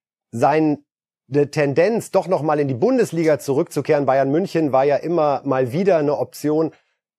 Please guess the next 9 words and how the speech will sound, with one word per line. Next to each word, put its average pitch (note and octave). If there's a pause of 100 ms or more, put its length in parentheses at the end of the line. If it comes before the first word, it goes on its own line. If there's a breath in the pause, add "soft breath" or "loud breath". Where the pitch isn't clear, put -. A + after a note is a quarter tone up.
(100)
aktuell D3
nichts D#3
ist, -
was C#3+
er D#3
so C#3+
im D3
Blick G3
hat. A#2